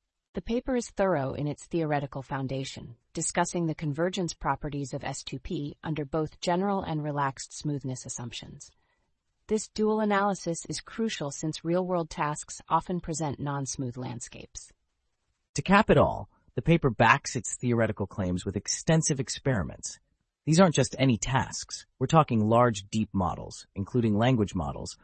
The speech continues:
Speaker 2: where A S two P significantly outperforms the standard methods.
Speaker 1: Now, for our reflections. This paper is fascinating on several levels.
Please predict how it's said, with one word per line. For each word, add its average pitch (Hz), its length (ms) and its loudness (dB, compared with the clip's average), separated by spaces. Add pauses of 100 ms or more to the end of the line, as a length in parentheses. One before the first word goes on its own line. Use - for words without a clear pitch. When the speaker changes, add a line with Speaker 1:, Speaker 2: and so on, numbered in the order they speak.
(180)
Speaker 2:
where - 160 2
A 156 160 4
S 165 160 2
two 135 200 -6
P 101 240 -4
significantly 120 880 0
outperforms 98 640 -4
the 95 80 -6
standard 85 440 -4
methods. - 520 -6 (840)
Speaker 1:
Now, 220 300 -2 (100)
for - 200 -6
our 135 180 -2
reflections. - 800 -8 (480)
This 247 140 -4
paper 254 340 -2
is 196 160 0
fascinating 165 580 0
on 143 120 -2
several 147 360 -2
levels. - 480 -8